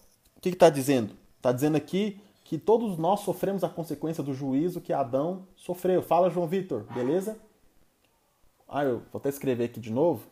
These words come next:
porque saiu quando a live caiu. Vou escrever aqui o nosso tema.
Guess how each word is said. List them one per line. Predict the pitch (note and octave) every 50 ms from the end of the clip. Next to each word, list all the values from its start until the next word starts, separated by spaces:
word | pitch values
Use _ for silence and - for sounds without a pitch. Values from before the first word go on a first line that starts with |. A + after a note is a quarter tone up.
| _ _
porque | - A2 A2+ - A#2+
saiu | - - C#3+ C3 B2 A#2 A#2 B2+ C#3 C#3 C#3 - _ _ _
quando | - A#2+ A#2
a | A2+
live | A2 A2 A2+ A2 -
caiu. | - - A2 G#2+ G#2 -
Vou | - _ _ _ _ _ _ _ _ _ _
escrever | - - A#2 A2+ A#2 A#2
aqui | A2+ -
o | B2 A2+
nosso | A#2 A#2 A2+ - - _
tema. | - B2 A2 G#2 -